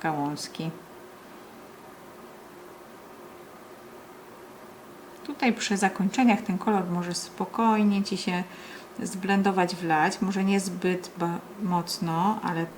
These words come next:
jeśli te trosz-, kolory troszeczkę się wymieszają, to będzie naprawdę fajnie wyglądało.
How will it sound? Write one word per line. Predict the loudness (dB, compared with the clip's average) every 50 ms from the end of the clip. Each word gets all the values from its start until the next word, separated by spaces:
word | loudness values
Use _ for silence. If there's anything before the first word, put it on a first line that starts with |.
| -14 -14 -10 -6
jeśli | -6 -4 -4 -4 -6 -4
te | -4 -6 -4
trosz-, | -4 -4 -4 -4 -6 -8 -10 -12 -4
kolory | 0 2 4 4 4 4 2
troszeczkę | 0 -2 -6 -4 -4 -4 -4 -2 -2 -2
się | -2 0 -2 -2 0 0
wymieszają, | 0 0 0 0 0 4 4 6 6 6 6 6 6 4 2 -2 -10 -14 -14 -14 -14 -14 -16 -16 -10 -6
to | -2
będzie | -2 0 0 0 0
naprawdę | 0 2 4 2 2 2 0 0
fajnie | 0 0 0 0 0 -4 -4
wyglądało. | -6 -6 -4 -4 -2 -2 -2 -2 0 0 4 6 6 6 6